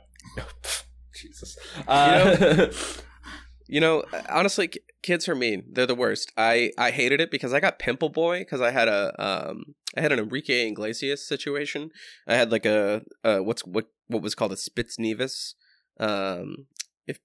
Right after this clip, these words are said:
Speaker 2: people get up close to me, they can see the scar on my face, uh, right on my l-, uh, the left of my cheek here. And, uh, pimple boy, what a lazy, what a lazy, n-, you know,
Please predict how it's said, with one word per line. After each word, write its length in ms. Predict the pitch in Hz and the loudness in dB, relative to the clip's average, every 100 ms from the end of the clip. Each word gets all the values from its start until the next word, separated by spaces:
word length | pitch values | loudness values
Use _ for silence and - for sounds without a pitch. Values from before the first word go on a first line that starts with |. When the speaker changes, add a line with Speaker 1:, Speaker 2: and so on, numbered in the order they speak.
| - | -8
Speaker 2:
people 360 | 165 143 127 - | -4 -2 -2 -2
get 200 | - 113 | -2 -2
up 100 | - | 0
close 240 | 120 107 | -2 -2
to 60 | 104 | -6
me, 80 | |
they 100 | 98 | -6
can 100 | 104 | -6
see 120 | 101 117 | -8 -10
the 100 | - | -8
scar 300 | - 101 95 | -6 -4 -6
on 80 | |
my 100 | 95 | -8
face, 320 | 95 92 98 - - - - - | -6 -4 -6 -8 -20 -20 -18 -4
uh, 420 | 117 113 104 90 50 | 0 0 -2 -4 -8
right 240 | 139 147 151 | 0 2 4
on 100 | 123 | 2
my 140 | 107 | 2
l-, 220 | 101 90 104 - | -2 -4 -6 -4
uh, 160 | 95 78 | -4 -2
the 120 | 104 | -2
left 240 | 107 117 | -4 -4
of 80 | 107 | -8
my 100 | 85 | -10
cheek 300 | 92 113 101 | -10 -6 -6
here. 300 | - 98 113 - - | -4 -4 -4 -10 -2
And, 400 | 113 110 107 104 | 0 0 -2 -4
uh, 380 | 104 95 110 135 _ _ _ _ _ _ - | -4 -4 -6 -8 _ _ _ _ _ _ -2
pimple 260 | 196 196 139 | -2 0 -4
boy, 260 | 110 92 | -4 -4
what 180 | 104 180 | 0 2
a 80 | 202 | 2
lazy, 840 | 120 120 147 160 151 131 120 131 _ _ _ _ _ _ _ - | 0 -2 -2 -4 -8 -8 -12 -14 _ _ _ _ _ _ _ -12
what 100 | 185 | -8
a 20 | |
lazy, 440 | 127 117 120 143 139 | -6 -4 -2 0 0
n-, 140 | 110 - | 0 -2
you 100 | - | -2
know, 360 | 120 117 127 143 | 0 0 0 -6